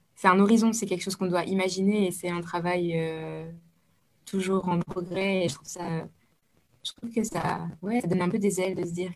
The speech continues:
que, qu'il y a des choses à construire, euh, derrière tout ça. Euh, je sais pas si vous voulez encore ajouter quelque chose, mais sinon, on a pas mal de questions, euh, des spectateurs et spectatrices que je peux déjà vous soumettre, euh, pour continuer la discussion,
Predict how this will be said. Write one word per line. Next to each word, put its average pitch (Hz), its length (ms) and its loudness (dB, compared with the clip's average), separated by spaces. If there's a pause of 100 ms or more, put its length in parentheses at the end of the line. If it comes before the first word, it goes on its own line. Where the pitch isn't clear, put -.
que, 180 80 -12 (540)
qu'il - 120 -8
y 180 40 -2
a 170 40 -4
des 170 120 -2
choses 185 200 -2
à 180 60 -2
construire, 180 540 -8
euh, 170 160 -8 (520)
derrière 202 340 6
tout 240 120 6
ça. 233 280 4 (960)
Euh, 180 520 2 (640)
je - 40 -8
sais 208 160 4
pas 208 180 6
si 226 160 4
vous 208 80 4
voulez 208 240 4
encore 208 320 6
ajouter 220 240 0
quelque 202 200 0
chose, 247 220 6
mais 214 120 12
sinon, 214 240 4
on 220 160 6
a 180 100 8
pas 220 240 8
mal 226 220 8
de 202 100 4
questions, 202 520 2
euh, 175 440 -2 (600)
des 190 200 4
spectateurs 190 480 4
et 190 80 6
spectatrices 180 640 2
que 180 100 2
je 170 120 0
peux 175 100 0
déjà 170 420 4
vous 170 140 2
soumettre, 175 540 0
euh, 170 160 0
pour 170 160 -4
continuer 180 420 4
la 170 120 6
discussion, 175 520 -2